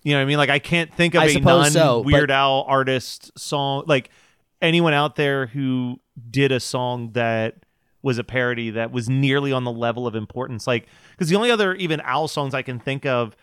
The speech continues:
Speaker 1: would be, like, something like The Saga Begins, where, like, you know, the, the artist who wrote American Pie has actively said that it is a struggle for him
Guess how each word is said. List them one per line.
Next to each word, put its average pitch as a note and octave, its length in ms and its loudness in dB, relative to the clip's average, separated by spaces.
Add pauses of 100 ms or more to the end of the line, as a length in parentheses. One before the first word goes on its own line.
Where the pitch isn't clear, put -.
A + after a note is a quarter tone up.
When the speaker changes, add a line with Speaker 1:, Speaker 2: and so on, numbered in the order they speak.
(200)
Speaker 1:
would C3+ 280 -2
be, D3+ 240 0
like, B2+ 400 -2 (180)
something C#3+ 400 -6
like B2+ 200 -2
The B2 100 -4
Saga B2 380 -4
Begins, A2 760 -6 (380)
where, B2+ 200 -2
like, A#2 380 -2 (640)
you C#3+ 140 0
know, A#2 120 0
the, A#2+ 400 0
the B2+ 220 0
artist C3+ 400 0
who C3+ 140 -4
wrote C3 320 4
American B2+ 400 0
Pie B2 340 2
has B2 240 -2
actively B2 480 -4
said C3 240 0
that A#2+ 200 -2 (320)
it D#3+ 120 2
is D3+ 180 4
a C3+ 120 0
struggle D3 500 0
for B2+ 220 -4
him A2+ 460 -2